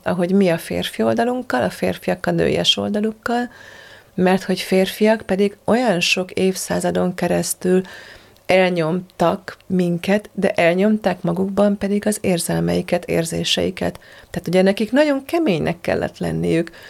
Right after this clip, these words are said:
harcolniuk. De ma már nem kell, és ma már lerakhatják ezt a fegyvert, le is teszik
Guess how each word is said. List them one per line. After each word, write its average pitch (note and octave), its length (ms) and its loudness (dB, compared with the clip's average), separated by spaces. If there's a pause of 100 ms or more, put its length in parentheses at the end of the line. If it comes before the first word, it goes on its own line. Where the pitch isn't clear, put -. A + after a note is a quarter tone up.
(100)
harcolniuk. F3+ 1040 -2 (560)
De G3 160 2
ma G#3 120 6
már A3+ 240 2
nem C#4+ 240 -2
kell, D#3 300 -2 (260)
és F3+ 180 -2
ma F#3 100 -4
már G3 180 4
lerakhatják E3+ 760 0
ezt E3+ 220 -6
a E3+ 40 -8
fegyvert, G#3 420 0
le G3+ 100 4
is G3+ 200 0
teszik F#3 480 -2